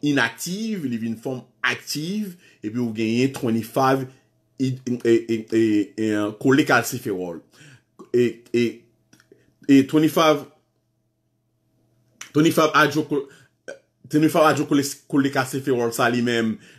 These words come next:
li sibi yon lòt idoksilasyon nivo nivo de ren an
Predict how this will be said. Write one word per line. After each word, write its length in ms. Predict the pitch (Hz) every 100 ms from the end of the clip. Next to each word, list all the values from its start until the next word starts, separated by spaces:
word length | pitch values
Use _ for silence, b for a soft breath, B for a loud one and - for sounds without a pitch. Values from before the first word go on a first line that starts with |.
| -
li 100 | 123
sibi 280 | - 135 127
yon 160 | 127 127
lòt 220 | 143 139
idoksilasyon 680 | 135 131 139 117 - - 123
nivo 220 | 110 110 104
nivo 320 | 113 117 104 107
de 200 | 110 104 B - 110
ren 300 | 104 101 110
an 140 | 185